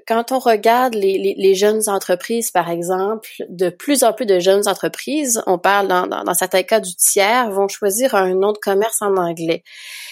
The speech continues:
Euh, on voit de plus en plus aussi d'entreprises qui, qui, qui, qui ont des réseaux sociaux uniquement en anglais. Parce qu'aujourd'hui, les jeunes Québécois, ils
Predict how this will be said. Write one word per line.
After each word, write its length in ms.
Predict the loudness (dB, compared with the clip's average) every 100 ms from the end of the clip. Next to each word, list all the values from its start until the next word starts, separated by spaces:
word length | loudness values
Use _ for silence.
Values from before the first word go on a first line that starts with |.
| -18 -2
Euh, 180 | 4 4
on 120 | 4
voit 180 | 4 4
de 100 | 2
plus 240 | 0 0 2
en 140 | 0
plus 160 | 2 0
aussi 580 | 2 0 0 0 -2
d'entreprises 640 | 0 -2 0 -6 -2 -4 -4
qui, 180 | -4
qui, 400 | -4 -6 -14 -20 -16
qui, 200 | -12 -12
qui 180 | -6 -2
ont 120 | 0
des 260 | 2 0 0
réseaux 140 | 0 2
sociaux 360 | 2 4 4
uniquement 380 | 4 0 0 0
en 160 | 2 0
anglais. 460 | -2 -4 -4 -4 _ -20 -16 -4
Parce 280 | -2 -2
qu'aujourd'hui, 920 | 0 2 4 2 -2 -4 0 2 0 0
les 160 | 0
jeunes 220 | 4 2 0
Québécois, 680 | -4 -4 -2 2 4 2 0
ils 180 | -8